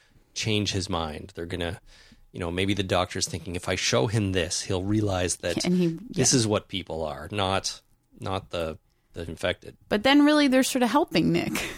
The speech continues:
Speaker 2: <laughs> in that way.
Speaker 1: Well,
Speaker 2: I
Speaker 1: yes.
Speaker 2: mean, from our perspective, or from most people's perspective, but yeah.
Speaker 1: Yes, no, they, they really would be making his, uh, po-, pointing him in the right direction, I think,
Speaker 2: Mm-hmm.
Speaker 1: but not from what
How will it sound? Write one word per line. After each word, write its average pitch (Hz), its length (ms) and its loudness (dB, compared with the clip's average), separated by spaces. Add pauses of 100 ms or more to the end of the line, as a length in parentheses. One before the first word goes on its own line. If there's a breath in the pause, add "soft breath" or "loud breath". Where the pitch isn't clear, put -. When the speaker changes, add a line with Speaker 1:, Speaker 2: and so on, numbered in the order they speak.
(160)
Speaker 2:
<laughs> - 340 0
in 208 100 4
that 165 200 4
way. 175 360 0 (260 loud breath)
Speaker 1:
Well, 175 140 6
Speaker 2:
I 262 100 8
Speaker 1:
yes. 277 60 10
Speaker 2:
mean, 240 220 8
from 202 220 4
our 185 120 6
perspective, - 760 -2
or 160 320 -2
from 170 280 0
most 165 240 2
people's 160 260 -4
perspective, 202 840 -2
but - 300 -2
yeah. - 340 -8
Speaker 1:
Yes, 117 360 -2
no, 90 200 2
they, 95 220 2
they 95 440 0
really 107 340 2
would 95 240 0
be 92 260 -4 (260)
making 87 600 -6
his, 85 500 -8
uh, 80 320 -8 (600 loud breath)
po-, - 240 0
pointing 120 320 2
him 104 100 2
in 95 80 0
the 90 80 -2
right 85 160 0
direction, 85 440 -4
I 82 80 -8
think, 190 280 2
Speaker 2:
Mm-hmm. 190 160 4
Speaker 1:
but 80 200 -2 (260)
not 98 320 -2
from 82 240 -10
what 80 160 -8